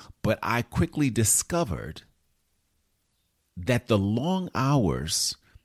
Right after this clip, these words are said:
didn't add to my effectiveness. In fact, it hampered it because I was giving more time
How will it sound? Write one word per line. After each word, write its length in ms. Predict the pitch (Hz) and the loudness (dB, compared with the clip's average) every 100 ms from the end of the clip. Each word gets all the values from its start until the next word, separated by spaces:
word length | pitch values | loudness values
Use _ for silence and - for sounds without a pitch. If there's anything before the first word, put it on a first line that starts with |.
| _ - 80 | _ -14 -2
didn't 340 | 147 175 185 - | 2 2 0 -4
add 380 | - 135 123 - | -2 2 0 0
to 100 | 110 | 0
my 220 | 101 92 | 2 2
effectiveness. 840 | 90 - 127 - 69 - - - - _ _ _ _ _ _ _ _ _ _ _ _ _ _ _ _ _ _ _ _ - | 0 -2 -4 -4 -10 -8 -6 -8 -8 _ _ _ _ _ _ _ _ _ _ _ _ _ _ _ _ _ _ _ _ -4
In 140 | 113 117 | 0 2
fact, 320 | 156 139 - | 4 2 2
it 120 | 107 | -2
hampered 520 | 90 127 202 - 95 | 0 0 0 0 0
it 220 | 78 - 104 | 0 -6 -6
because 380 | 101 131 107 - | -2 0 0 0
I 120 | 113 | -2
was 180 | 110 - | 0 0
giving 300 | 113 101 95 | 0 0 0
more 340 | 95 113 147 | 0 2 0
time 580 | 180 - 139 110 104 98 | 0 -2 2 2 2 -2